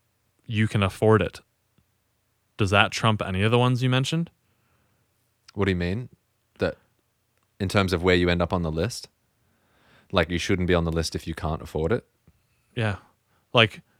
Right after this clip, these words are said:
Speaker 1: so there's, "I need it, I'm a child," um, what was it? The other one. Whether or not I drank or not,
Speaker 2: Yeah,
Speaker 1: and
Speaker 2: if it's
Speaker 1: then
Speaker 2: my fault.
Speaker 1: can I afford it? 'Cause on the co-,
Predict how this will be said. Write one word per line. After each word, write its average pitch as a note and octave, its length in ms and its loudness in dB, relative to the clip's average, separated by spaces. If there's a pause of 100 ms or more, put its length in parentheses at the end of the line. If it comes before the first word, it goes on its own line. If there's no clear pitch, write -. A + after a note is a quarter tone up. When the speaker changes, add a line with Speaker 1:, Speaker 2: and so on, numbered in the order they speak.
(120)
Speaker 1:
so B2 240 2
there's, A2 320 4 (100)
"I G#2+ 120 -4
need C#3+ 260 2
it, D3 240 2 (160)
I'm A2+ 100 -6
a G2+ 60 -4
child," B2 580 4 (480)
um, F#2 500 -6 (1800)
what F2 120 -8
was A#1 120 -12
it? - 80 -20 (480)
The D#2 100 -12
other A#1 100 -16
one. G1+ 140 -16 (340)
Whether G#2+ 240 2
or G#2 60 2
not G2+ 260 0
I F2+ 200 -6
drank C3 360 -2
or B2 60 0
not, A#2 220 0
Speaker 2:
Yeah, - 80 -4
Speaker 1:
and - 0 -
Speaker 2:
if - 20 -
it's A#2+ 80 0
Speaker 1:
then A2 200 4
Speaker 2:
my G2 60 -2
fault. - 260 -8 (840)
Speaker 1:
can A#2+ 200 4
I G#2 120 4
afford G2+ 400 0
it? E2 100 -10 (140)
'Cause C3+ 160 0
on D3 120 6
the C#3+ 80 0
co-, - 140 -6